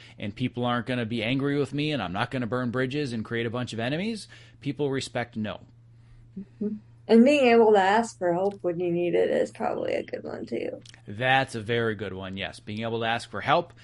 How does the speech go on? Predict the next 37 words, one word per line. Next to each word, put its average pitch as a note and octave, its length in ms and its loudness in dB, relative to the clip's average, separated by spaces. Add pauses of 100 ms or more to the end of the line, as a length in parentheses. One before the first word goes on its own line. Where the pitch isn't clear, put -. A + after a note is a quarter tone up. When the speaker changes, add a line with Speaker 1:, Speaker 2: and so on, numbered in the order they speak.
(140)
Speaker 1:
and G#2+ 80 -8
being G#2 240 -6
willing B2+ 380 -2
to A2+ 100 -12
say A2+ 400 -4
no A2 540 0
if G2+ 160 -8
something A2 380 -6
is G2+ 140 -8
not G#2 200 -8
going A2 180 -8
to G2+ 80 -6
allow F#2+ 260 -4
you F#2+ 160 -8
to F#2+ 80 -8
take G2 200 -12
care F2+ 200 -10
of E2+ 100 -14
yourself. - 360 -14
They're G#2 100 -10
both C3 220 -2
challenging, C#3 520 0
but G2 120 -12
they're G#2 80 -8
both G2 240 -6
very, G2+ 300 -6
very F#2+ 240 -6
important. D#2+ 440 -14 (1600)
Speaker 2:
Well, A3 260 -2
thanks B3 320 -4
so B3 80 -6
much B3+ 220 -2
for B3+ 100 -6
taking B3+ 340 0
time A#3 280 0
with E4 180 -2
me. G#3+ 320 2